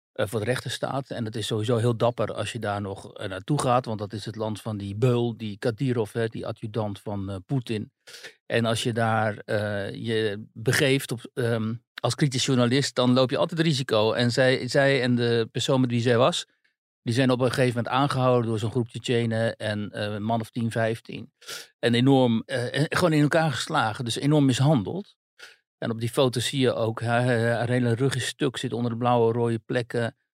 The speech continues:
Er is een soort, eh, groene stof over haar heen gegooid. Ze is kaal geschoren ook. Eh, de, haar hand, eh, eerst was het verhaal, haar vingers zijn gebroken, maar dat is me niet helemaal duidelijk of dat nu zo is.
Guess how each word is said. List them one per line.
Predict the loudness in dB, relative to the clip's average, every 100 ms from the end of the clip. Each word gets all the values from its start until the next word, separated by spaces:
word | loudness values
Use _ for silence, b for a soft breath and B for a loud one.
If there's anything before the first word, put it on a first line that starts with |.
| _
Er | -8
is | -6
een |
soort, | -4 -4 -4 -4
eh, | -6
groene | 0 2 4 2
stof | 0 2 2 2 0
over | -4 -2 -2
haar | -2
heen | -2 -2
gegooid. | -2 -2
Ze | -2
is | -2
kaal | 0 0
geschoren | 0 -6 -4 -2 0 0
ook. | -2 -2 -2
Eh, | -2 -2 -8 -8
de, | -4
haar | -2
hand, | 2 2 2 0 -4
eh, | -2
eerst | 0 0 0
was | 0 0
het | -6 -10 -14
verhaal, | -8 -2 0 2
haar | 0 -2
vingers | -4 -4
zijn | -2 -4
gebroken, | -2 2 2 2 0
maar | -2
dat | -2
is | -4
me | -2
niet | 0
helemaal | -2 0
duidelijk | 0 0 -2
of | -6
dat | -2
nu | 0
zo | 0 0
is. | -2 -4 -6